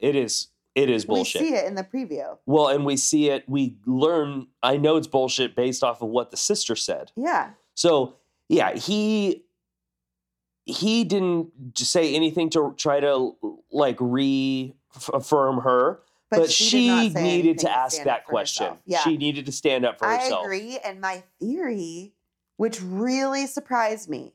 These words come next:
Speaker 2: but when push came to shove, I was like, "She must still have a crush on him and be holding out a little more hope than I thought because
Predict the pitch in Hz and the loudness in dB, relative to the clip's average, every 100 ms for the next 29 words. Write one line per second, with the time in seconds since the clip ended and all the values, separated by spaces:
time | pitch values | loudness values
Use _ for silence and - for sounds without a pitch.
0 | - 190 202 190 - 214 - 262 254 254 | -2 0 -2 -6 -8 -8 -4 -6 -4 -8
1 | - 247 339 220 190 185 175 170 - _ | -4 -4 -2 -2 -2 -2 -4 -4 -8 _
2 | _ _ _ - - 240 254 349 381 - | _ _ _ -14 -8 -4 -2 -2 -4 -8
3 | - - 185 180 202 254 311 _ _ _ | -10 -2 0 2 0 -2 -4 _ _ _
4 | _ _ _ _ - 190 196 240 233 180 | _ _ _ _ -2 0 0 -2 -2 -4
5 | 185 175 170 151 165 226 _ _ _ _ | -4 -6 -8 -8 -10 -14 _ _ _ _
6 | _ _ - 185 190 208 202 196 190 214 | _ _ -6 -4 -2 -4 -2 -4 -2 -4
7 | 202 - 180 180 175 165 160 202 247 262 | -4 -2 0 -2 -4 -6 -6 -6 -4 -4
8 | 226 196 190 185 - 180 170 175 - 160 | -6 -4 -6 -8 -6 -6 -6 -6 -2 0
9 | 143 151 - _ _ _ _ _ - 208 | 0 -4 -8 _ _ _ _ _ -4 -2
10 | 202 190 | -2 -2